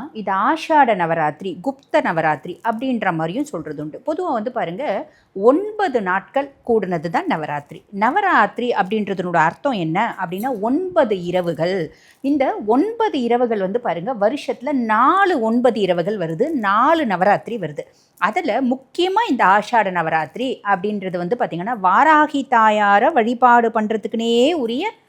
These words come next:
ஒன்பது ராத்திரிகள் அப்படின்னு சொல்லலாம். இந்த வாராகி தாயாரை நம்ம ஏன் வழிபாடு பண்ணணும்? பொதுவா வந்து பாருங்க, நம்ம அபி-, அகில லோக அன்னையான அம்பிகையை வழிபாடு பண்ணுவோம், அகில லோக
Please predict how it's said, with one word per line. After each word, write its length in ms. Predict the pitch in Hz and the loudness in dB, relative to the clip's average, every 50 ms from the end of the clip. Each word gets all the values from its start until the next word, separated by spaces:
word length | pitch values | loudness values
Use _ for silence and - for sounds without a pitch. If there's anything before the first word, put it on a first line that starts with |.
| _ _ _ _ 240 | _ _ _ _ 2
ஒன்பது 280 | 247 254 233 247 214 196 180 | 2 4 4 4 2 4 4
ராத்திரிகள் 460 | 180 180 180 - 180 165 - 170 185 165 - _ 196 | 2 2 2 0 -6 -6 -6 -6 -6 -6 -4 _ 0
அப்படின்னு 300 | 175 160 175 180 202 - | 0 0 0 -2 -4 -4
சொல்லலாம். 280 | 175 147 147 143 - - _ _ _ _ _ - | -6 -6 -6 -8 -10 -12 _ _ _ _ _ -8
இந்த 180 | 320 415 381 302 349 415 330 240 | -4 -2 0 0 0 2 2 4
வாராகி 440 | 220 269 381 427 403 370 - 311 285 - | 4 4 4 2 0 0 0 -4 -4 -2
தாயாரை 300 | 254 214 208 196 202 254 302 302 | 0 0 0 0 0 0 0 -2
நம்ம 120 | 220 202 196 208 | -4 -4 -4 -4
ஏன் 120 | 247 269 233 | -2 -2 -2
வழிபாடு 380 | 208 196 190 196 196 180 175 - | -2 -2 -2 -2 -2 -2 -2 -4
பண்ணணும்? 300 | 180 175 175 170 175 - _ _ _ _ _ | -4 -6 -6 -6 -8 -10 _ _ _ _ _
பொதுவா 220 | 320 359 403 427 440 330 | -2 -2 0 0 0 0
வந்து 140 | 262 254 262 269 | 0 0 2 0
பாருங்க, 240 | 208 185 185 247 320 359 | 0 0 -2 -2 -2 -2
நம்ம 140 | 294 247 233 208 202 | 0 2 2 2 2
அபி-, 160 | 202 226 - - - 220 208 | 0 -2 -8 -8 -2 0 2
அகில 240 | 214 214 285 302 302 294 277 | 2 2 4 6 6 6 8
லோக 260 | 294 302 330 302 403 359 262 | 6 6 6 4 2 0 0
அன்னையான 540 | 233 226 254 285 277 262 254 254 269 302 415 320 | 0 0 0 2 2 2 4 4 2 2 4 2
அம்பிகையை 340 | 262 269 339 381 330 320 277 226 | 4 4 2 4 4 4 4 4
வழிபாடு 400 | 214 190 185 180 190 180 170 165 160 - | 4 2 2 2 2 0 0 -2 -4 -4
பண்ணுவோம், 360 | 165 160 156 156 175 247 330 320 247 | -4 -4 -4 -4 -2 -2 0 0 0
அகில 280 | 220 214 254 247 254 254 254 | 0 0 2 2 4 6 8
லோக 280 | 254 269 302 285 359 | 8 8 6 4 2